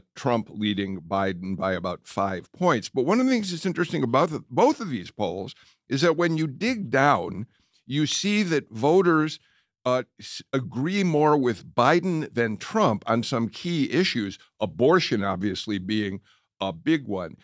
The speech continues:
So in many ways, I think as a Democrat, you would say that this is a warning sign, but also a map for how you build,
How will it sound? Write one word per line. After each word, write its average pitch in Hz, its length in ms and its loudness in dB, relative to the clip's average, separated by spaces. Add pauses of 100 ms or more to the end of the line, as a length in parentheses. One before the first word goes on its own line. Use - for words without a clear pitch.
(120)
So 151 460 0 (160)
in 156 100 -4
many 254 220 2
ways, 165 400 0
I 135 80 4
think 170 240 0
as 120 160 2
a 113 40 2
Democrat, 127 540 2
you 120 120 2
would 113 160 0
say 107 400 0 (420)
that 107 220 2
this 127 260 -2
is 123 100 2
a 113 80 4
warning 170 440 2
sign, 117 320 2
but - 220 -2
also 127 680 2 (100)
a 117 80 2
map 117 460 2
for 120 160 2
how 113 140 4
you 113 240 2
build, 110 680 2